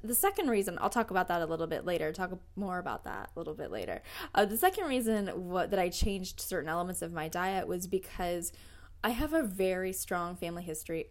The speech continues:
of heart disease and, and other, like, lifestyle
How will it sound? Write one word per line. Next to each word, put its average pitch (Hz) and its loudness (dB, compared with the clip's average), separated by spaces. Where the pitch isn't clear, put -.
of - -12
heart - -8
disease - -8
and, 185 -2
and 190 2
other, 220 6
like, 180 4
lifestyle 156 2